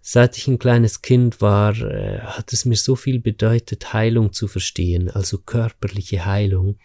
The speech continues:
und ich wollte Heilung erleben und, äh, da kam ganz tief aus meinem Wesen, aus meiner Seele heraus dieser Wunsch,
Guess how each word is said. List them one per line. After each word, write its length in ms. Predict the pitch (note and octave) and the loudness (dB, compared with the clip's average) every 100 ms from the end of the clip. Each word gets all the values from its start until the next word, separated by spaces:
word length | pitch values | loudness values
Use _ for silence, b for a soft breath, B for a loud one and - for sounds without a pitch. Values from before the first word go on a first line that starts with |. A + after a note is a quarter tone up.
| b b b _ - | b b b _ -2
und 260 | A2+ G2+ | 2 2
ich 200 | G#2+ - | -2 -6
wollte 480 | G2+ G2+ G#2 - F2 | 2 2 2 -2 -2
Heilung 480 | F#2 F#2+ G2+ G#2 F#2+ | 0 2 4 2 2
erleben 580 | F#2 F#2 G2+ F#2 G2+ F#2+ | 0 -2 -4 -6 -4 -4
und, 320 | F#2+ G2+ - | -6 -10 -12
äh, 280 | - F2+ G#2+ _ _ _ _ | -10 -8 -10 _ _ _ _
da 100 | G#2+ | -10
kam 480 | G2 - G2+ G2+ G#2 - _ _ _ | -8 -2 0 0 -2 -8 _ _ _
ganz 600 | - - - C#3 B2+ - | -20 -16 -12 -8 -6 -6
tief 580 | - A2+ G2 F#2 - - - | -6 -2 0 -2 -8 -16 -4
aus 360 | G#2 - - | -4 -4 -8
meinem 500 | - D2+ F#2+ F#2 F#2 | -6 -2 -2 0 0
Wesen, 380 | F#2 F2+ F#2 - | 0 0 0 -2
aus 140 | F2+ - | -4 -2
meiner 240 | F#2+ F2+ | 0 0
Seele 380 | F2+ F#2+ F#2+ F#2+ | -2 -2 0 0
heraus 400 | F2+ F#2 F2+ - | -2 -2 -4 -4
dieser 380 | - G2 F2 F2+ | -6 -4 -2 0
Wunsch, 340 | G2 F#2+ - | 0 0 -4